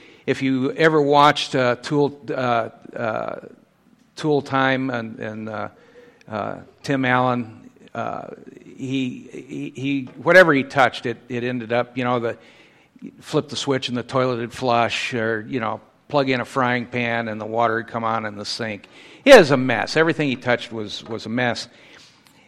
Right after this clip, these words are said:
And, and yet, many people tend to abide by that, with the exception of young boys.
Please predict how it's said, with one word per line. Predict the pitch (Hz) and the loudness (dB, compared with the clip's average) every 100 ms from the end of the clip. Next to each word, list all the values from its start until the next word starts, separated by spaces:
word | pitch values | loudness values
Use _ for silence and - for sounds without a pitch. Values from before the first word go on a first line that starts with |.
| - | 2
And, | 139 143 143 147 | 6 6 4 -4
and | - 143 | -4 0
yet, | 147 143 139 - 147 | 4 4 2 -8 -6
many | 127 143 190 196 | -2 2 4 2
people | - 156 175 139 131 | 0 0 0 2 -2
tend | - 151 151 143 | 0 0 0 -2
to | - 131 120 - - - - - _ _ | -2 -2 -2 -4 -16 -20 -20 -20 _ _
abide | 131 110 135 147 151 110 | -6 4 8 8 6 4
by | 120 113 110 110 - - _ _ - | 2 4 2 -2 -10 -20 _ _ -10
that, | 113 117 113 113 | -4 -2 -2 -4
with | 113 - | -8 -6
the | 123 | -8
exception | 113 - 139 135 139 135 131 | -8 -2 0 0 -6 -6 -8
of | - 104 | -10 -12
young | 107 117 117 117 107 | -8 -4 -4 -4 -6
boys. | 104 104 101 - 50 - - - | -6 -6 -6 -8 -12 -14 -14 -16